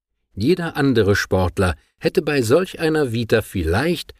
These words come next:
schon längst alles hingeschmissen. Der erfolgreiche Jordan eben nicht.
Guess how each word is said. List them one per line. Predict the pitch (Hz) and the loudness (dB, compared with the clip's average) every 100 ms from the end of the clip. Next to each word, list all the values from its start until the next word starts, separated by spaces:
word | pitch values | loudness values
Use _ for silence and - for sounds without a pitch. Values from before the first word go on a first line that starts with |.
| _ _ | _ _
schon | - 78 76 | -2 -2 0
längst | 82 110 104 - - | 2 2 2 -2 -4
alles | - 90 98 - | -2 2 2 2
hingeschmissen. | - 87 73 69 - 76 - 69 60 - _ _ _ - | 0 0 -2 -4 -4 -4 -2 -4 -8 -14 _ _ _ -4
Der | 78 | -2
erfolgreiche | 78 - - 160 190 - 160 - | -2 -4 -2 -2 -2 -2 -2 0
Jordan | 147 131 95 78 80 71 - _ | 0 0 0 -2 -2 -4 -6 _
eben | 110 87 82 165 | -4 -2 0 0
nicht. | 139 62 - - | 0 -2 -8 -16